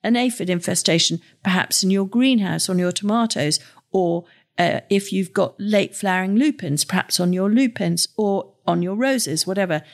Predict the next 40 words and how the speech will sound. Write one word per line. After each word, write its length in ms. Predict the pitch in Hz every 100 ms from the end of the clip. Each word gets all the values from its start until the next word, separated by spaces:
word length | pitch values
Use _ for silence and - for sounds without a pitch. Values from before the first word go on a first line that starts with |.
| - -
and 140 | 240
just 420 | 233 269 - - -
scatter 720 | - - 285 320 - 180 170
the 180 | 170 170
straw 540 | - - 240 147 147
below, 580 | - 190 196 - - 208 - _ _
and 240 | - 196 190
the 140 | 196 220
earwigs 380 | 233 170 170 -
will 100 | 180
then 320 | 180 180 - -
march 640 | 247 302 359 - - - -
up 200 | 311 -
the 60 | 180
stem 320 | - 180 165
of 80 | 165
the 100 | 175
rose 380 | 202 196 190 -
and 220 | 185 -
eat 220 | 175 - -
all 120 | 160
the 140 | 165
aphids. 420 | 156 - - - - - - -
And 100 | 196
if 120 | 208 226
you 100 | 202
haven't 320 | 339 359 214
got 180 | - 147
any 340 | 156 151 156 _ _ _ _ -
aphid 420 | 185 175 170 -
problem, 380 | 196 185 180 185
then 180 | 185 190
just 180 | 185
put 120 | - 175
them 80 |
on 80 | 170
your 100 | 170
compost 420 | 170 196 165 -
heap, 220 | 156 - -
but 200 | -